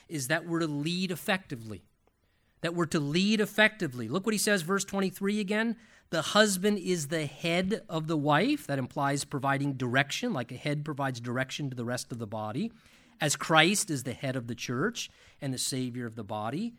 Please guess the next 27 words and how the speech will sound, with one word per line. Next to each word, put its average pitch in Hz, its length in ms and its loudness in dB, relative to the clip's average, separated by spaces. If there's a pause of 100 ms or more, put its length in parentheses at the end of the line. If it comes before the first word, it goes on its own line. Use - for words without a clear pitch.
(220)
He 151 120 -6
then 147 140 0
again 147 240 0
says 156 300 0
in 139 100 0
verse 143 300 -2
twenty-six 156 580 -2
and 175 100 -4
twenty-seven, 180 800 -2 (720)
that, 165 340 -6
that 151 140 -2
he 185 160 2
might 170 260 0
sanctify 196 1080 4
and 131 260 0
cleanse 185 480 2
the 180 80 -4
church 208 320 0
with 156 80 -4
the 131 80 -2
washing 165 560 4
of 180 80 0
the 170 80 -2
water 170 340 0
by 170 180 0
the 165 120 -4
word 170 540 -2